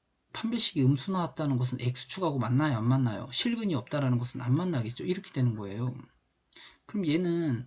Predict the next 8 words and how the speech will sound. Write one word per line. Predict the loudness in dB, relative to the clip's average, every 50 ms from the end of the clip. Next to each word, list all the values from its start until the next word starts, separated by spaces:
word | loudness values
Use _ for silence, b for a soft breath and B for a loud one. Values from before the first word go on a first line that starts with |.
| -10 _ _
항상, | -10 -10 -8 -2 2 2 2 4 4 2 0 0 -2 0
얘는 | 0 0 2 0 0 -2 -6 -10 _ _ _ _ _ _ _ _ _ _ _ _ _ _ _ _ _ _ _ _ _ _ _ _ _ _ 2
영보다 | 4 4 4 4 2 0 0 -2 -6
크냐? | -8 -2 0 2 2 2 0 -2 -6 -12 _ _ _ _
항상 | -4 -2 -2 0 2 2 4 4
영보다 | 2 2 2 0 0 -2 -2
크죠. | -6 -4 -2 0 2 2 2
이게 | 2 0 0 -2 -2 -4